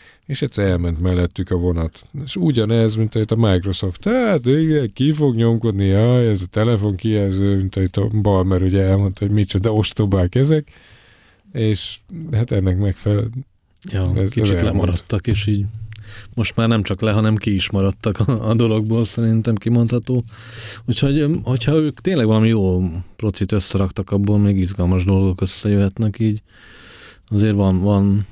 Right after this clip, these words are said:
Speaker 2: van igény a piacon szerintem egy jó mobil chipre.
Speaker 1: Na, hát akkor reménykedjünk benne, hogy val-, valami használható dolog lesz ott.
Speaker 2: Ami, ami még izgi volt az M V C-n, hogy nagyon elvitték öt G irányba, azt nem tudom, neked mennyire
Speaker 1: Igen,
Speaker 2: volt.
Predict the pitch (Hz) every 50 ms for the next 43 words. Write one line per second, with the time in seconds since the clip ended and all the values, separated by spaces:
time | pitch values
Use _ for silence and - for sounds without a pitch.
0 | - - 117 110 113 107 101 98 104 110 104 101 98 - 120 107 98 - - 104
1 | 95 - - 101 98 95 95 98 95 98 95 92 95 95 92 95 95 92 90 95
2 | 95 92 87 - - 95 92 - 104 101 101 95 - _ _ _ - 190 151 98
3 | 67 139 135 95 110 117 - 135 127 - - - 120 113 107 107 - - 131 -
4 | - 104 104 110 98 90 87 92 87 98 95 90 90 95 95 90 92 92 92 95
5 | 92 92 92 95 95 95 95 95 101 - 98 98 98 98 98 92 87 92 87 -
6 | - 98 92 92 90 98 98 92 98 98 98 98 95 101 98 95 87 - - 104
7 | 101 - - - - - - - - 147 165 165 - - 160 175 185 190 190 190
8 | 196 175 127 107 107 104 104 104 107 101 95 - 98 101 110 110 110 110 110 107
9 | - - - 117 117 113 113 120 107 98 95 95 95 92 90 90 87 - 98 95
10 | 95 - 107 98 - - 92 107 101 95 - - 101 98 95 95 95 95 95 98
11 | 98 101 95 - - 117 101 92 87 - 95 95 95 95 95 98 - 98 95 98
12 | 104 101 101 98 92 110 104 98 101 98 95 90 87 92